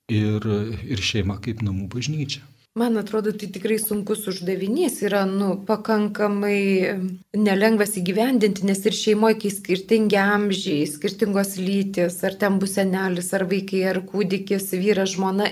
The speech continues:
Speaker 2: tikrai yra ką veikti, kad eiti kartu, kad vienam neišsirauti į priekį ir neit už rietus nosies, ar kitam ten nesėdėti kamputy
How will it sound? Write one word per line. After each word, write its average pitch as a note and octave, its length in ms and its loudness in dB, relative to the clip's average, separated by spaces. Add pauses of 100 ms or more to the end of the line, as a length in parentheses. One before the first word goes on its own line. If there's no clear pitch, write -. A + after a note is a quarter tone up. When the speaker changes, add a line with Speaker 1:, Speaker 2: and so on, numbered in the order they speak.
Speaker 2:
tikrai A3 400 2
yra G3+ 200 6
ką G3+ 200 0
veikti, A3 340 2
kad G3 200 0
eiti A3 260 2
kartu, G#3 460 4 (340)
kad G3 200 2
vienam G#3 360 4
neišsirauti G3+ 640 0
į - 80 -6
priekį G3+ 400 2
ir G3 100 0
neit G3+ 260 2
už F3+ 160 -4
rietus F#3+ 360 2
nosies, A3 540 2
ar F3+ 100 -2
kitam F#3+ 400 -2
ten G3 160 0
nesėdėti F#3+ 560 -2
kamputy G3 560 0